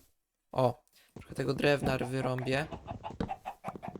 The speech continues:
Zrobię sobie z tego deski, będę zaznaczać tym.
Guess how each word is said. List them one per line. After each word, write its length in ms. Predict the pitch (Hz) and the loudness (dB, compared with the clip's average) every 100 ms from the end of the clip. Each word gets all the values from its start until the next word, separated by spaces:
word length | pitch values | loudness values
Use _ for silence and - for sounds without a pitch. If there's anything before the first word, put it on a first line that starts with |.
| - - - - - - - - - - | -12 -12 -6 -6 -6 -10 -20 -16 -16 -14
Zrobię 180 | - 143 | -4 0
sobie 200 | 143 156 | 6 4
z 60 | - | 6
tego 240 | 151 143 | 4 6
deski, 420 | 139 147 - - | 6 6 4 2
będę 200 | 151 143 | 2 2
zaznaczać 540 | 139 135 139 - - - | 2 0 0 0 -4 0
tym. 240 | 123 117 | 0 0